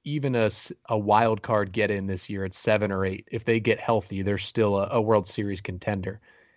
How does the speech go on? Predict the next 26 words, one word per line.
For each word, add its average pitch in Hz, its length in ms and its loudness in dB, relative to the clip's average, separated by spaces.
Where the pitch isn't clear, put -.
If - 220 0
they 190 180 0
somehow 143 500 4
miss 113 400 2
out 101 280 0
on 117 280 -2
this 101 160 -2
eight-team 113 500 -4
postseason, 92 640 -6
what, 110 360 -4
what 143 320 2
becomes 120 680 0
the 113 120 2
reaction 107 880 2
of, 104 340 2
of 107 200 2
Yankee 120 420 0
fans? 143 500 2
D-, 123 160 6
does 117 200 4
it 104 160 4
get 151 280 4
to 151 260 4
a, 127 460 2
you 117 100 0
know, 104 360 2